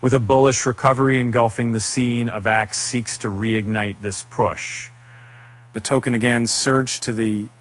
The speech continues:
uh, forty-one dollar territory on February eleventh, but faced another roadblock. avax now trades at forty dollars and two cents, preparing the ground for another push to retest the forty-one dollar price.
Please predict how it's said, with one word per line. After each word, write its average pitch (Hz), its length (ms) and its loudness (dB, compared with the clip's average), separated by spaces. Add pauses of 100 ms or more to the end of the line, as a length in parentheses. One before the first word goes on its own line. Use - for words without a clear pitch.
uh, 104 220 -6
forty-one 117 480 2
dollar 104 280 2
territory 117 600 0
on 104 140 0
February 113 500 0
eleventh, 110 460 -2 (400)
but 117 100 0
faced 117 300 2
another 107 260 2
roadblock. 104 600 0 (920)
avax 123 380 2
now 117 120 2
trades 120 400 0
at 110 120 0
forty 113 280 0
dollars 113 340 2
and 110 120 -2
two 147 180 2
cents, 127 480 0
preparing 107 440 -4
the 104 80 -4
ground 107 300 -2
for 104 140 -6
another 113 300 0
push 107 440 -4 (400)
to - 80 -16
retest 110 460 -2
the 113 60 -10
forty-one 107 460 -2
dollar 101 260 0
price. 104 560 -4